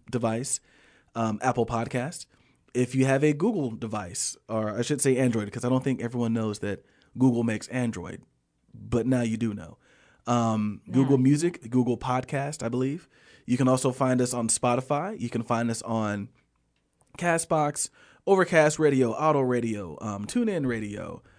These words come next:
Speaker 1: Play dot F M. You can find us on Listen Notes with the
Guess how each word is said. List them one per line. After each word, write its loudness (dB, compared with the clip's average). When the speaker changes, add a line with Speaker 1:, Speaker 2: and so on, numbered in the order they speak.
Speaker 1:
Play 4
dot 4
F 0
M. -2
You -6
can -2
find 2
us -2
on 4
Listen 2
Notes -4
with -6
the -8